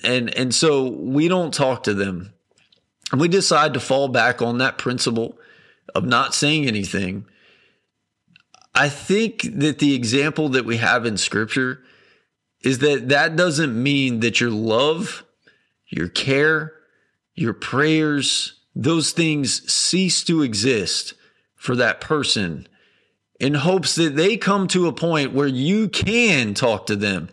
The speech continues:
where you can lead them back away from the lifestyle that they've chosen to live. We, we have to be the kind of people that remember Christ died for all and loves all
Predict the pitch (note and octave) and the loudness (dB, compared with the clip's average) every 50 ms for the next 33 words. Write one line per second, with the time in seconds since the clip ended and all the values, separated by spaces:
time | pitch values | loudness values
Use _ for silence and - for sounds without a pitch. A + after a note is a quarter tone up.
0 | - - - - - D3 D#3+ F3+ F#3 F#3 E3 - - - D#3+ F3 F#3 G3+ A3 G#3+ | -16 -18 -20 -6 -2 0 2 2 2 0 -2 -2 -4 -2 0 0 2 2 2 2
1 | G3+ F#3 D#3+ D3+ D#3 D#3 D3 C3 A#2 C3+ C3 A2+ G#2+ G#2 A2 G#2 G2+ F#2+ - - | 2 2 2 2 2 2 0 0 0 0 0 0 0 0 2 2 2 0 0 -2
2 | G2+ G2+ A2 C3+ D3+ D3 C3 A#2 G#2+ G2 F#2+ G2+ - - - - - - - - | -2 -2 0 2 2 2 2 2 2 0 -2 -4 -8 -12 -20 -20 -20 -20 -20 -20
3 | - _ _ _ - - B2 B2 B2+ A2+ G#2+ G#2+ A2 A#2 B2+ B2 - - - - | -20 _ _ _ -6 -4 -2 0 0 0 0 2 4 2 2 2 0 -2 0 2
4 | C3 A2+ A2+ G#2+ G2 G#2 G2 - A2 G#2 G2 F#2+ - - A2 G2 F#2 E2+ F#2 F2+ | 2 2 2 2 0 -2 0 0 0 0 0 -2 -2 0 0 0 0 -2 -4 -4
5 | E2+ E2+ D#2+ D2 D#2+ F#2+ A#2+ D3 E3+ E3+ - - - - - - - D3 E3 E3 | -2 -2 -2 -2 -2 0 0 2 2 0 -2 -4 -14 -20 -14 -6 -2 0 0 0
6 | C3+ A#2 - C#3 C3+ D3+ D3+ - - - D#3+ C3 A2+ B2+ C3 C3+ C3+ B2 A#2+ A#2 | 0 -2 0 2 2 2 2 0 -2 -2 -2 -2 0 0 2 2 2 2 2 2
7 | A#2 A2+ G#2+ F2+ - - - - - - _ _ _ - G#2 B2+ B2 - - - | 2 0 0 -4 -10 -20 -20 -20 -20 -20 _ _ _ -2 -2 -2 -2 -2 -2 0
8 | A#2+ A#2+ - D3 C#3+ C#3+ A#2 G#2 C#3+ C#3+ C#3 B2 - - G2 G2 F#2 F2+ F2+ F#2 | 0 2 2 2 0 -2 -2 0 0 0 0 0 0 0 0 0 0 -2 -4 -8
9 | _ - _ _ _ _ _ _ _ - - B2 C3 B2 G2+ A#2+ B2 A#2+ B2+ C3+ | _ -20 _ _ _ _ _ _ _ -4 0 0 0 0 0 0 -2 0 2 2
10 | D3+ D3 B2 A2+ G2 F2+ - - A#2+ A2+ B2 D3+ - - - C#3+ C#3+ C3+ B2+ C3 | 2 2 2 0 -2 -2 -2 0 2 2 2 2 0 -2 0 2 2 2 4 2
11 | C3 B2+ A#2+ A2+ - - A#2+ A2+ G#2 - - A#2 B2+ B2+ A2+ G#2 F2+ D#2 D#2+ - | 2 0 0 -4 -4 -2 -2 -2 -2 -2 -2 0 2 2 2 2 0 0 -2 -6
12 | - - _ _ _ _ _ _ _ _ _ _ _ _ _ - A#2 B2 A#2 A#2 | -14 -20 _ _ _ _ _ _ _ _ _ _ _ _ _ -2 0 0 0 0
13 | A#2 B2+ C3 C3+ C#3 C3+ B2+ A2 - - - - A2+ A2 G#2+ G2+ F#2+ E2+ D2 C2 | 2 2 4 4 4 2 0 -2 -4 -4 -2 0 2 4 4 4 2 2 0 -4
14 | - - | -8 -14